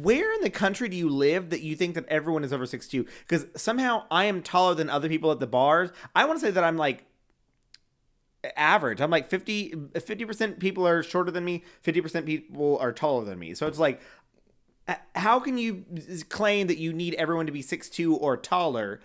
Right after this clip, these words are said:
Uh, it seems wrong to me. Anyways, uh, also, let me tell you, when I have my nails painted,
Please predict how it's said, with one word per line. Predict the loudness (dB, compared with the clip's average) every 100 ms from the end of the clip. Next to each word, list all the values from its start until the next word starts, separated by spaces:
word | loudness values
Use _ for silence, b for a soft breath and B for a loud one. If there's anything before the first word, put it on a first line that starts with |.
| b b 0
Uh, | 4 4 4 0 -2 -8 -14 _ _ _ _ _ _ _ _ _ _ _ _ _ _ _ _ _ _ _
it | -8 -6
seems | -6 -6 -6 -8 -12 _ _ _ _ _ -8
wrong | -4 -2 -2 -6 -18 _ _
to | -12
me. | -10 -10 -6
Anyways, | -6 -6 -10 -16 b b
uh, | 2 4 4
also, | 4 4 0
let | 0 -4
me |
tell | -4 -6
you, | -4
when | -4
I |
have | -4
my | -4
nails | -4 -6
painted, | -6 -6